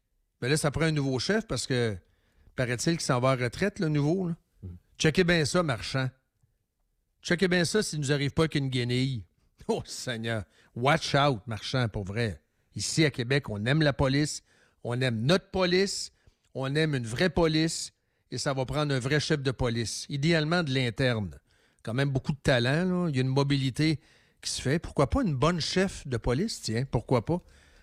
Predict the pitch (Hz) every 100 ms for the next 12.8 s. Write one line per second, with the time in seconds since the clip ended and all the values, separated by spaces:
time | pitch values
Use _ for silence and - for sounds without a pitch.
0 | - 123 - 262 180 160 156 233 - 123
1 | 117 196 185 180 208 269 139 123 123 123
2 | 110 - 165 127 120 113 110 104 - 139
3 | - _ - - _ 113 - 123 107 127
4 | 110 151 156 135 120 117 127 131 117 107
5 | 101 190 - 170 156 139 113 110 127 127
6 | 131 123 120 156 175 156 123 117 113 104
7 | 101 110 113 - 117 135 151 147 131 123
8 | 160 117 110 113 113 113 110 110 120 120
9 | 120 107 107 123 113 110 110 104 135 185
10 | - - - 127 113 175 175 139 123 127
11 | 117 120 165 120 107 117 113 131 113 107
12 | 110 - 127 120 - 104 104 92